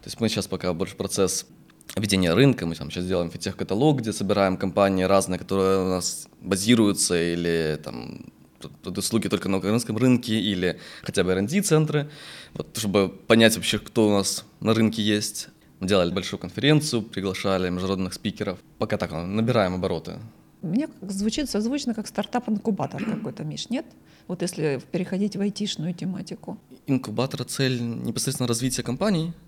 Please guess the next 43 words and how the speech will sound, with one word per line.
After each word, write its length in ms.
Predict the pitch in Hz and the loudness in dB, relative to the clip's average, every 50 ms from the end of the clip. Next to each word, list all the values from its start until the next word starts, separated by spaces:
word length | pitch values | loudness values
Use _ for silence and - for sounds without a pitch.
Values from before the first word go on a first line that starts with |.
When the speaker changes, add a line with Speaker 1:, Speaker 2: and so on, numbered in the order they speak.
| - - - - | -20 -20 -16 -10
Speaker 1:
То 60 | - | -8
есть 120 | - - 117 | -2 2 4
они 100 | 113 107 | 4 4
берут, 500 | 107 113 147 180 160 160 - - - - - - | 6 6 6 4 4 2 -4 -10 -10 -14 -14 -6
да, 180 | - - 110 113 | 0 2 2 4
берут 240 | 101 104 104 101 | 4 4 2 2
там, 120 | 101 90 82 | 2 0 -2
не 60 | 80 | -2
знаю, 160 | 78 78 76 76 - - - - - - - - - - | -2 -2 -4 -4 -8 -16 -18 -20 -20 -20 -20 -20 -16 -6
долю, 280 | - 98 110 110 101 95 | 2 4 6 6 6 6
например, 340 | 87 82 80 78 73 76 - | 2 0 -2 -4 -4 -4 -2
да, 200 | 87 98 113 123 | 0 0 2 2
и 100 | - 104 | 2 0
развивают 480 | - 98 98 98 92 90 80 64 - | 0 0 0 0 2 2 2 0 -2
их, 100 | - - | -6 -6
да. 200 | - 107 127 143 - - - - | -6 -4 -4 -6 -8 -12 -10 -8
Speaker 2:
Ага, 180 | 226 208 185 - | -6 -6 -4 -4
ну 140 | 147 170 | -4 -4
там 180 | 196 240 226 226 | -2 -2 -2 -2
тоже 320 | 220 - - 226 208 214 | -2 0 0 0 0 0
бизнес 440 | 208 170 156 143 139 139 131 - - | 0 0 -2 -4 -4 -4 -6 -8 -8
есть, 260 | - - 98 175 180 | -10 -10 -10 -10 -10
да. 140 | 170 - - | -10 -10 -8
У 40 | 117 | -6
вас 220 | 139 165 220 - | -4 -4 -2 -2
вообще 260 | - 202 196 - 247 285 | -2 -2 -2 -2 0 2
бизнеса 440 | 294 254 214 190 151 156 - - 156 | 4 4 4 2 0 -2 -2 -4 -4
даже 320 | 151 165 170 190 165 156 | -2 -2 0 0 0 -2
в 60 | 160 - - | -4 -6 -10
будущем? 320 | - 147 214 233 240 240 247 | -8 -2 2 4 4 6 6
Speaker 1:
Ассоциация — 380 | 160 196 202 165 170 180 147 135 - 135 | 4 4 4 2 2 2 2 2 2 0
это, 500 | 143 143 - 127 120 113 107 104 101 101 95 | 0 0 0 2 4 4 4 4 4 2 0
да, 120 | 92 85 | 0 -2
вот, 380 | 76 - - - - - - - 120 - - - - - - | -2 -4 -10 -18 -18 -18 -16 -16 -18 -20 -20 -20 -18 -4 0
непосредственно 400 | - 120 110 113 123 117 - 101 | 2 2 2 4 2 2 2 2
ассоциация, 520 | 98 - - - 98 87 90 - - 107 104 | 0 0 -2 0 0 -2 -2 -2 -2 -4 -4
это 140 | 127 - 135 | -2 -2 -2
неприбыльная, 580 | 123 113 - - - - - - - - 104 | -4 -4 -4 -8 -12 -12 -12 -12 -12 -12 -12
да. 120 | 104 - - 113 - - _ - | -12 -12 -14 -16 -18 -18 _ -6
Speaker 2:
А 120 | - 165 | -6 -6
какие 600 | - - 220 220 220 - - 254 262 269 254 247 | -4 -4 -4 -4 -4 -4 -2 0 0 2 0 0
сферы 640 | 240 - - - - - - 226 226 208 202 202 190 | 0 -2 -2 -4 -4 -2 0 0 0 2 0 0 -2
вот 180 | 185 170 190 | -2 -4 -4